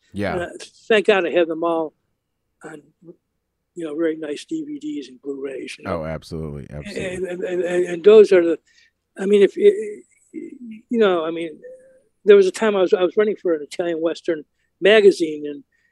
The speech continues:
Speaker 2: I saw a lot of Italian Westerns. And after a while, I kind of got sick of them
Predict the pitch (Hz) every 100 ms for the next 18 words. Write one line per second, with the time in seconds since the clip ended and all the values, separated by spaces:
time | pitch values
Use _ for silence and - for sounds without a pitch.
0 | _ _ 180 - 208 190 185 170 - 185
1 | 170 185 - 165 160 196 196 190 180 170
2 | 160 180 165 - 151 - - - 151 151
3 | 147